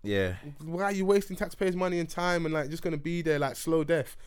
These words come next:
Speaker 2: You're gonna die anyway. Like, like, if the man them do what they need to do in jail, you're gonna
Speaker 1: I just
Speaker 2: die
Speaker 1: feel like
Speaker 2: innit?
Speaker 1: real punishment is, like, 'cause killing a man, like, you just, you just, you just got the job done. Like,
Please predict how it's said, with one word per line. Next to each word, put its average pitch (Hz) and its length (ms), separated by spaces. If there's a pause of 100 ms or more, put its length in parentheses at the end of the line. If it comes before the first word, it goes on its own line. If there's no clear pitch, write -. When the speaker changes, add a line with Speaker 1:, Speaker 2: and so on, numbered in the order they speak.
(120)
Speaker 2:
You're 135 80
gonna 185 160
die 160 300
anyway. 156 400
Like, 110 320 (1080)
like, 123 180
if 131 80
the 135 80
man 151 180
them 143 100
do 147 100
what 139 80
they 131 60
need 131 140
to 131 60
do 123 80
in 110 140
jail, 113 260
you're 110 100
gonna 127 100
Speaker 1:
I 123 40
just 139 80
Speaker 2:
die 127 100
Speaker 1:
feel 120 100
like 98 140
Speaker 2:
innit? 110 60
Speaker 1:
real 120 160
punishment 110 640
is, 87 160
like, 85 360 (1300)
'cause - 160
killing 123 300
a 101 40
man, 90 240
like, 78 180
you 80 60
just, - 360 (960)
you 90 100
just, - 300 (1080)
you - 60
just - 180
got - 160
the 80 60
job 78 260
done. 87 220
Like, 82 160